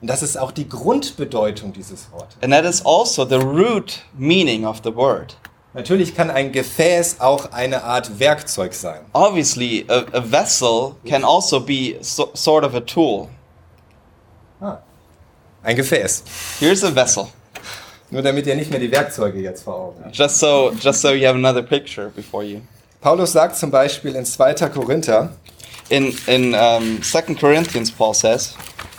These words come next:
Speaker 1: Kapitel vier, Vers sieben,
Speaker 2: in chapter four, verse seven,
Speaker 1: „Wir haben diesen Schatz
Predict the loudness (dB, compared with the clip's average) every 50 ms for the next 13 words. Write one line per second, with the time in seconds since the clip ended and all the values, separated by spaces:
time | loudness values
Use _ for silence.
0 | -18 -18 -18 -4 -2 -2 -2 -2 -4 -6 -4 0 2 2 2 2 0 0 0 0
1 | 0 -2 -2 -2 -2 -4 -4 -6 -8 -12 -16 -20 -18 -16 -16 -16 -18 -14 -4 0
2 | 0 0 0 0 -4 -8 -12 -10 -2 0 2 2 2 0 0 0 0 0 -4 -6
3 | -2 2 4 6 6 4 4 2 0 0 0 -2 0 2 2 2 2 0 -6 -6
4 | -8 -12 -18 _ _ _ _ -20 -20 -20 -20 _ _ _ _ -18 -18 -18 -18 _
5 | _ _ _ _ _ _ _ _ _ _ _ _ _ _ -10 -4 -4 -2 0 2
6 | 4 4 4 4 2 0 -2 -2 -4 -4 -2 -2 -2 -2 0 0 0 0 0 0
7 | 0 0 0 0 -2 -4 -6 -10